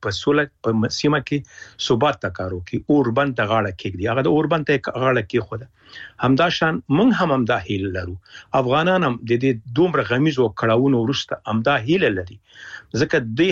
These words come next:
هم د افغانستان په اړه، د سیمې په اړه یې ډېر ښکاره خبرې کړې دي. خصوصاً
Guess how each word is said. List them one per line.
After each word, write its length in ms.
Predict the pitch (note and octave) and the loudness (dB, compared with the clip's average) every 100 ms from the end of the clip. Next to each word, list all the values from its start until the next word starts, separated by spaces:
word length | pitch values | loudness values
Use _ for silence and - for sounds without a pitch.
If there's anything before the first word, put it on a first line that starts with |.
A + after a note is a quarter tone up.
| - | 2
هم 120 | G3 G3 - B2+ | 0 0 -2 0
د 100 | C3 | 2
افغانستان 540 | A2+ B2 B2+ - A3 - | 2 0 0 0 0 2
په 100 | C#3 - _ _ B2+ | 0 -2 _ _ -2
اړه، 120 | B2+ A#2 G2 | 0 0 -2
د 20 | G#2+ | -2
سیمې 200 | - G3 - | 0 0 0
په 60 | C3 | 0
اړه 100 | A#2 A2+ | 2 0
یې 60 | G#2 _ - - - | -2 _ -20 -16 -4
ډېر 160 | D#3 G3 F#3 - | 0 0 -2 -8
ښکاره 340 | - - C3 G3+ - | -6 0 0 0 -2
خبرې 280 | B2 A2+ F#2+ | -2 -2 -4
کړې 160 | - F#2 E2+ | -6 -8 -8
دي. 80 | G2 | -10
خصوصاً 640 | - B2 - A#3 A3 C3+ G2+ | -4 -4 0 0 2 -2 -2